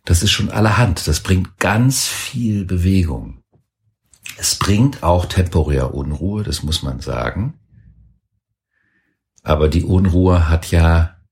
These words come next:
einen kreativen Stimulus, nämlich dass man fragt, brauche ich dieses oder jenes wirklich? Was ist wirklich wichtig?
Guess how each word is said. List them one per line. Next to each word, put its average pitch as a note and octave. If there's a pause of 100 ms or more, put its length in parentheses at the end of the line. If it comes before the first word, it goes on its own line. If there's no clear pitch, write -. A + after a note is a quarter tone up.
(380)
einen D2+
kreativen E2
Stimulus, D2
nämlich D2
dass D2
man D2+ (580)
fragt, -
brauche F2
ich G2+
dieses F#2+
oder D#2+
jenes D#2+
wirklich? E2+ (340)
Was A#2
ist C3+
wirklich G#2+
wichtig? -